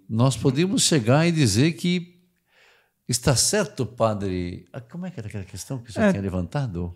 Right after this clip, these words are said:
Speaker 2: Sim, tem a questão
Speaker 1: O senhor
Speaker 2: de
Speaker 1: já tá,
Speaker 2: é
Speaker 1: tinha
Speaker 2: que você
Speaker 1: um ponto
Speaker 2: escuta,
Speaker 1: levantado.
Speaker 2: você escuta muito do, sobretudo no mundo protestante, né? Que eles falam que a verdade, a única fonte da verdade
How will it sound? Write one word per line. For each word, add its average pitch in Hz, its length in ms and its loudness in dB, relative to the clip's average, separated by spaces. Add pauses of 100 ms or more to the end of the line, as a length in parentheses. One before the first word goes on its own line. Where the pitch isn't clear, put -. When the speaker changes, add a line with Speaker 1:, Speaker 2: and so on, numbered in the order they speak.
Speaker 2:
Sim, 180 340 6
tem 151 140 2
a - 20 -2
questão 156 220 -2
Speaker 1:
O - 60 -2
senhor 117 160 0
Speaker 2:
de 107 60 -6
Speaker 1:
já 110 140 -2
tá, 101 60 -10
Speaker 2:
é - 40 -16 (120)
Speaker 1:
tinha - 160 0
Speaker 2:
que 131 40 10
você - 80 12
Speaker 1:
um - 40 12
ponto 131 100 6
Speaker 2:
escuta, 120 140 8
Speaker 1:
levantado. 135 400 2
Speaker 2:
você 175 100 2
escuta 165 320 4
muito 143 300 6
do, 127 540 8 (300)
sobretudo 123 360 6
no 151 220 6
mundo 139 260 4
protestante, 127 600 4
né? 107 160 6 (360)
Que - 80 6
eles 117 100 10
falam 127 240 10
que 139 400 6 (100)
a 123 120 2
verdade, 123 440 4
a 170 60 4
única 185 220 4
fonte 165 200 2
da 160 80 4
verdade 151 640 4